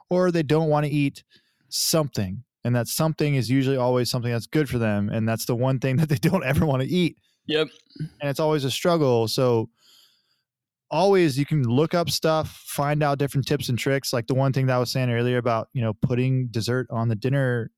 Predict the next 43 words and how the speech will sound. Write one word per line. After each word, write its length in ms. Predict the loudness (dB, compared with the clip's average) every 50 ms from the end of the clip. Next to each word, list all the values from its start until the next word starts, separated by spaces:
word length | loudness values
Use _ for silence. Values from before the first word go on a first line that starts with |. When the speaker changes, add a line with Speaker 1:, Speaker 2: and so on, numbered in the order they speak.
| _ -4
Speaker 1:
plate 420 | -2 -2 -4 -4 -6 -8 -14 -20 _ _ -6
when 160 | -4 0 0
you 80 | 2
give 200 | 2 2 2 2
them, 220 | 2 0 0 -2 -2
Speaker 2:
Yes. 80 | -6 -6
Speaker 1:
when 140 | -4 -2 -2
you 80 | -2 -2
give 220 | -2 -2 -2 -2
them 200 | -2 -2 0 0
the 80 | 0 0
meal. 520 | 0 0 0 0 0 0 -2 -2 -4 -8 _ _ _ _
It's 120 | -12 -8
like, 160 | -8 -6 -4 -4
Speaker 2:
I 40 | -2
like 200 | -2 -2 -2 -2
that. 240 | -4 -4 -4 -6 -8 -14 -20 -20 _ _ _ _ _ _ -20 -12 -6
Speaker 1:
eat 180 | -2 0 0 2
it 200 | 0 0 -2 _ _
regardless. 720 | -6 -4 -2 -2 0 0 0 2 2 0 0 -2 -4 -10 -12 _ _ _ _ _ _ _
Granted, 320 | -2 0 2 2 2 0 0
sometimes 340 | -2 -2 0 0 0 0
they 80 | 0 0
won't 160 | 0 0 0
eat 100 | -2 -2
their 80 | -2 -2
vegetables, 580 | 0 -2 -2 -2 -2 -2 0 0 0 -2 -2
but 240 | -2 -2 -2 -2 -4 -8 _ _ -18 -18 -18 _ _ _ _ -8
Mackenzie 520 | -8 -8 -6 -4 -4 -4 -2 -2 -2 -4 -4
started 420 | -4 -4 -2 -2 -2 -2 -4 -6 -6
eating 240 | -4 -4 -2 -2 -2
her 100 | -2 -2
vegetables 460 | -2 -2 -4 -4 -4 -4 -4 -4 -4 -4 -4 -2 0
Speaker 2:
It's 80 | 0 2
a 40 | 2
learning 260 | 2 2 2 2 2
Speaker 1:
regardless. 0 |
Speaker 2:
process. 460 | 2 2 2 0 0 -2 -2 0 0
Speaker 1:
Yeah, 280 | 0 0 0 0 -2 -4 -6
she 120 | -6 -6
just 180 | -6 -6 -4 -4
kind 120 | -4 -2 -2
of 140 | -2 -4